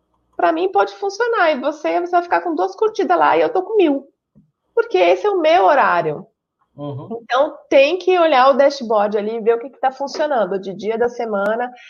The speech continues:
Speaker 1: E em relação à quantidade de postagens, se você puder postar bastante, ótimo. Se você não puder, tudo bem.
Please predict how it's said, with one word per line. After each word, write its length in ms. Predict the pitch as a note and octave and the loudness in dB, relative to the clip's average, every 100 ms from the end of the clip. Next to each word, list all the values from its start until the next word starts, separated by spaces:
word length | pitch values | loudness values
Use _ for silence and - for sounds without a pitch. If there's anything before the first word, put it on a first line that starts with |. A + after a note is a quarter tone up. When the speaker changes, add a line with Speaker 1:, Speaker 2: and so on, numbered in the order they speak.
| - _ | -20 _
Speaker 1:
E 360 | - E4+ A4 - | 4 4 4 2
em 40 | |
relação 720 | C#4+ B3+ B3 - - F3 - - _ - | 0 2 0 -2 -4 -4 -4 -10 _ -4
à 840 | - A#3 C4 B3 A3+ G#3 F#3+ F#3 | 0 4 4 4 2 0 -2 -6
quantidade 760 | - C#4 - C#4+ G#3+ A#3 C4+ A#3+ | -2 -2 -2 -6 -2 -2 -2 -4
de 100 | G3+ | -6
postagens, 1000 | G#3+ F3 - G3 G#3+ A3 F#3 E3+ D#3 - _ _ _ _ _ _ _ _ _ _ _ _ _ | -6 -8 -6 -4 -2 -2 -4 -10 -16 -20 _ _ _ _ _ _ _ _ _ _ _ _ _
se 260 | - - F4+ | -16 2 4
você 300 | A#4 A4 F4+ | 4 2 -2
puder 420 | D4+ A#3+ A#3+ - | 0 0 0 -2
postar 720 | A#3 A#3 A#3 - A#3+ A#3 F#3 D3+ | 0 0 0 0 2 2 -2 0
bastante, 720 | A#3 G3 - A#3 D#4 C#4+ - - - | 0 0 -4 -2 -2 -4 -10 -12 2
ótimo. 720 | C#4+ C#4+ C#4 - F3+ D#3+ D#3 - _ _ _ | 4 4 0 -10 -12 -12 -14 -20 _ _ _
Se 180 | _ E4+ | _ -4
você 280 | G#4 G#4 E4+ | -4 -4 -6
não 200 | C4 B3+ | -6 -6
puder, 680 | G3+ G3 A#3 A#3+ F3+ G3 _ _ _ | -8 -4 -2 -2 -4 -8 _ _ _
tudo 240 | D#4 F#4 | -4 0
bem. 460 | D4+ A#3+ G#3 F3 | 2 2 0 -2